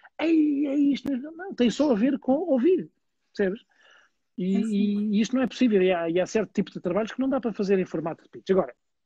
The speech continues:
Speaker 1: percebo, acho que tem a ver também com a, com a necessidade das agências, eu percebo que isto depois tem a ver com escala, não é? Por alguma razão, nós somos vinte e poucos e, e não queremos, e, e estamos a tentar há muito tempo não ser mais, há alturas do escritório em que podíamos ser,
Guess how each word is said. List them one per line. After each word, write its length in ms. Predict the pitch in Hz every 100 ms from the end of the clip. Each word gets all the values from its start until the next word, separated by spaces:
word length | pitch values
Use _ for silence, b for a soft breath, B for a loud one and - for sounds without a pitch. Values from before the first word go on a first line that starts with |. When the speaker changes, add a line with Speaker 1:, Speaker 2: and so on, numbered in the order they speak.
| -
Speaker 1:
percebo, 500 | - 202 277 370 -
acho 300 | 190 160 -
que 420 | - 190 180 165 143
tem 160 | 185 175
a 20 |
ver 140 | 175
também 280 | - 180 180
com 180 | - 170
a, 240 | 170 160 151 b b b
com 120 | 190
a 20 |
necessidade 460 | 170 - 170 180 160
das 140 | 160
agências, 420 | 135 143 208 170 160
eu 80 |
percebo 260 | - - 165
que 80 | 147
isto 80 | -
depois 160 | 156
tem 100 | 165
a 40 | 151
ver 60 |
com 100 | -
escala, 380 | - - 220 269
não 180 | 147 120
é? 40 |
Por 120 | 143 143
alguma 240 | 139 147
razão, 360 | 147 160 185 202 _ -
nós 160 | 170
somos 260 | - 180 151
vinte 200 | 175 180
e 60 | 185
poucos 400 | 233 247 - 254
e, 280 | 262 254 262 b b b b b _
e 80 | 196
não 100 | 202
queremos, 380 | 196 196 165 -
e, 60 | 165
e 180 | 143 143
estamos 260 | 175 156
a 40 | 156
tentar 380 | 170 160 165 156
há 80 |
muito 240 | 160 175 -
tempo 300 | 185 185 190
não 80 | 185
ser 200 | 185 180
mais, 340 | 185 220 233
há 60 | 165
alturas 400 | 139 156 156 135
do 60 | 151
escritório 400 | - 160 180 208
em 20 |
que 80 | -
podíamos 340 | 190 220 196
ser, 160 | -